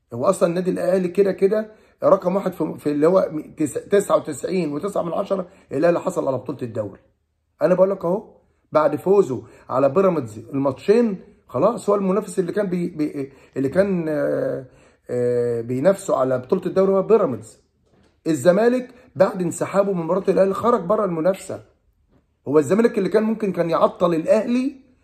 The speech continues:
في، في مسيرة الد-، بطولة الدوري. ليه؟ إذا كان كسب أو ت-، أو عاد تعادل مع الأهلي، أعتقد كان، كانت هتبقى في دوافع كتير قوي لفرقة بيراميدز، اللي مش لفرقة الزمالك.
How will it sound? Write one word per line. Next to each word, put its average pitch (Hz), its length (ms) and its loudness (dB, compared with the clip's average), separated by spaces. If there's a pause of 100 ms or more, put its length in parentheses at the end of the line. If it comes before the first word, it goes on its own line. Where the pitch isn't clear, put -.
(180)
في، 156 320 0
في 156 140 -4
مسيرة 160 340 -2
الد-، 139 160 -4
بطولة 143 320 -4
الدوري. 123 340 -4 (380)
ليه؟ 160 220 -2
إذا 147 120 0
كان 151 200 0
كسب 151 340 2
أو 135 220 -2
ت-، 131 100 -6
أو 135 160 0
عاد 170 180 0
تعادل 180 260 0
مع 151 140 0
الأهلي، 226 400 0 (300)
أعتقد 165 400 -2
كان، 143 420 -4
كانت 135 340 -6
هتبقى 165 280 -4
في 185 120 -4
دوافع 175 280 2
كتير 185 320 -2
قوي 202 240 2 (200)
لفرقة 185 360 2
بيراميدز، 135 540 2 (180)
اللي 127 120 -6
مش 123 220 -6
لفرقة 131 300 -4
الزمالك. 120 720 -2